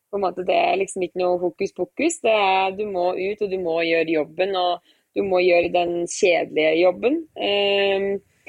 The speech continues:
eh, og så har jeg på en måte jobbet litt med, med på en måte det å ta seg tida, og til på en måte det jeg sa, liksom, å gjøre eh, øvelsen og teknikken rett, da.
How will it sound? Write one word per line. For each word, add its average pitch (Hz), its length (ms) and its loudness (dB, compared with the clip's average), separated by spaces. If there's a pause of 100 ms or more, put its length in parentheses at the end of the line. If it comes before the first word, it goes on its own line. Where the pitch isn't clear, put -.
(380)
eh, 190 720 2
og 190 320 0
så 220 160 4
har 185 100 4
jeg 175 120 2
på 254 40 0
en 262 60 4
måte 190 240 2
jobbet 165 400 2
litt 165 180 -4
med, 165 560 0 (320)
med 190 140 0
på 180 80 -4
en 185 80 0
måte 180 220 -2
det 196 120 6
å 196 100 2
ta 190 180 4
seg 190 200 2
tida, 175 520 2
og 175 80 -2
til 185 100 -6
på 180 80 2
en 175 80 2
måte 175 220 4 (160)
det 170 160 4
jeg 170 100 -2
sa, 175 180 4
liksom, 170 300 -4 (340)
å 185 120 2
gjøre 170 760 2 (320)
eh, 175 420 0 (160)
øvelsen 160 460 -6
og 160 340 0
teknikken 170 680 -2 (120)
rett, 254 220 0 (100)
da. 190 140 2